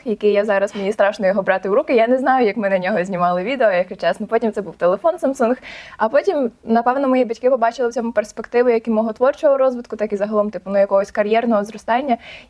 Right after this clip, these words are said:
І, типу, купили техніку, і почали писати зі мною сценарії. А потім вже, тобто, це настільки стало моєю рутиною, що я перейшла на Instagram, перейшла на TikTok, і вже в більш свідомому мі-, віці я вела це самостійно.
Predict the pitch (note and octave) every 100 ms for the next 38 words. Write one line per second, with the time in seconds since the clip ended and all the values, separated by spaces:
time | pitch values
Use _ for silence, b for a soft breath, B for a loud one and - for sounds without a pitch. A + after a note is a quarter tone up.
0 | - G3+ F#3+ F#3 F#3 - - - - G3
1 | F3 F3 G3 G#3 - G3 - F3+ F3 F3
2 | F3 B B B B - F#3 G3 E3+ F3
3 | F3+ - G3+ G3 G3+ G3 F#3+ G3 - G3
4 | A3 A#3 A3+ - _ _ _ _ C4 A#3+
5 | C4 C#4 B3+ G#3 F3+ - _ - A3+ -
6 | G#3 G3 G#3+ A3 A#3 A3 - F#3+ G3 G3+
7 | G3 F#3+ F#3+ B3+ E4 C4+ B3+ G#3+ G3 F3
8 | - F3 F3 F#3+ - B3 B3+ C#4 G#3 G3+
9 | G3 F#3+ F#3+ F#3+ C4 D4 B B B G#3+
10 | A3 G#3+ G#3+ A#3 - G3 G3+ G3 F#3+ A3+
11 | C4 A#3 C#4+ A#3+ G3 G3 F#3+ F3+ G3 -
12 | G3 F3 G3+ F#3 - - F3+